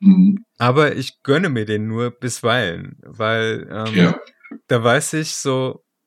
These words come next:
Speaker 2: heute wollen wir es uns mal gut gehen lassen.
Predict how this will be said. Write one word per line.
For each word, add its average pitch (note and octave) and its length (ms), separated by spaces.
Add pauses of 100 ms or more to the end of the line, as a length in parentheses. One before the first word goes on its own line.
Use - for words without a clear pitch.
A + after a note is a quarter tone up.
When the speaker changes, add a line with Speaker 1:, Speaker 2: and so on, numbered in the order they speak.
(140)
Speaker 2:
heute C#3+ 680 (680)
wollen A#2+ 360
wir A#2+ 60
es A#2 140
uns A2 260
mal A2 160
gut G2+ 280
gehen E2 200
lassen. - 420